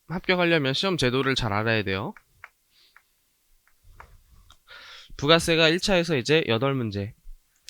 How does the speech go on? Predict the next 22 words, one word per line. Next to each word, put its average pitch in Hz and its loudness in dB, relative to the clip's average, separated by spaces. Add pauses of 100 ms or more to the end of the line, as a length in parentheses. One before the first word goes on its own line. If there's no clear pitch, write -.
이 120 -4
차에서는 131 -2
세무회계 170 -4
이십 - -4
점, 170 -2 (260)
세법학 156 -2
삼십오 147 -2
점 117 -4
이렇게 110 -6
출제되고, 123 -6 (560)
법-, - -14
법인세가 139 2
열 104 2
문제 139 -2
출제돼요. 104 -6 (800)
그리고 113 -2
세무회계 147 0
삼십 139 -6
점, 180 -6
세법학 151 -6
삼십 - -6
점. 107 -8